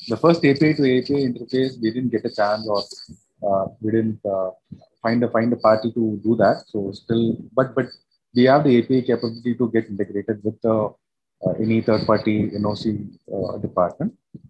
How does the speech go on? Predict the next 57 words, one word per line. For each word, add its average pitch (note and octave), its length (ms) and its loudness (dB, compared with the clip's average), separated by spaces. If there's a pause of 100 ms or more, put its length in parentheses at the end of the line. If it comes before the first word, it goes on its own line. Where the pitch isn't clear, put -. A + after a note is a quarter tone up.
(180)
but A#2 160 0
it A2+ 100 2
is G#2+ 80 0
not A#2 200 2
implemented G#2+ 680 -2
yet, F#2 160 -8
yet. - 220 -6 (520)
But, A#2 360 0 (120)
but A#2 220 -2
the A2+ 80 -4
case C3+ 320 0
two D3 220 6
is A#2 120 2
done A2 240 0 (280)
and A#2 120 -2
the A2+ 60 0
case A#2 300 -2
three A#2 160 2
is G#2+ 80 2
also G2+ 280 -2
done. E2 140 -6 (420)
So - 240 -4
that's G#2 220 -2
what B2+ 180 2
we A#2+ 60 2
are G#2+ 100 2
going A2 200 2
to G#2+ 40 -14
see - 140 -6
now. F#2 260 -4 (160)
So, G#2+ 400 -4
so, A2 420 0 (460)
so B2 140 2
as A2+ 100 2
you C3 60 4
can C3 200 2
see, D3+ 160 4
both C#3 280 4
the D#3 80 4
application C3+ 500 -2
status B2 340 -2
are B2 160 0
like, A#2+ 220 0 (380)
it A#2 120 -8
is A2+ 80 -2
just C#3 200 -2
submitted A#2+ 480 0
and B2+ 160 2
it A#2 80 0
is G#2+ 100 -6
in A2+ 160 2
progress. A#2+ 460 0
It - 120 -14
is - 120 -8
either A2+ 280 2
not A2+ 220 0
rejected A2+ 360 -12